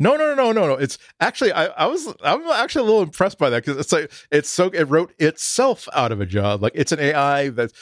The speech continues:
so, and the, the joke being that anything that writes for its profession will be put out of a job by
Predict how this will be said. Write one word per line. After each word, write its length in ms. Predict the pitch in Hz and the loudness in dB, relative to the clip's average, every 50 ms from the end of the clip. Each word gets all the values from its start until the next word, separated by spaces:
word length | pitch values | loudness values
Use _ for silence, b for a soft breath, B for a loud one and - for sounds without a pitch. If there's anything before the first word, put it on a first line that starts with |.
| B B | B B
so, 240 | - 139 127 127 - | 0 2 2 2 2
and 280 | - 170 151 147 - - - | 0 0 0 0 -2 -6 -14
the, 280 | 135 113 135 135 131 | -6 0 0 2 2
the 120 | 131 123 120 | 2 0 0
joke 260 | - 160 175 170 - | 0 0 -2 -2 0
being 200 | - 151 139 131 | -2 -2 2 2
that 140 | 123 - - | 0 -2 0
anything 540 | - 127 139 160 156 - - 156 143 143 139 | -2 0 0 0 -2 -2 -2 -2 -2 -2 0
that 180 | 117 123 - - | 0 -2 -2 0
writes 460 | 117 113 120 123 110 - - - - | 0 0 0 0 -2 -4 -8 -10 -10
for 500 | - _ - - 117 113 110 110 110 - | -12 _ -6 -2 0 2 4 2 2 0
its 180 | 120 127 107 - | -2 -6 -12 -10
profession 680 | - - 107 - 123 123 107 - - 110 104 104 101 B B B B - | -6 -8 -4 0 0 0 0 0 -2 -2 -2 -2 -4 B B B B -2
will 80 | 120 | 0
be 100 | 117 113 | 0 0
put 180 | - - 139 123 | 2 2 2 2
out 80 | 120 117 | 2 2
of 60 | 107 | 0
a 60 | 110 | -2
job 260 | 95 120 110 107 110 | 0 0 0 0 0
by 180 | 92 107 101 104 | 0 -2 -4 -4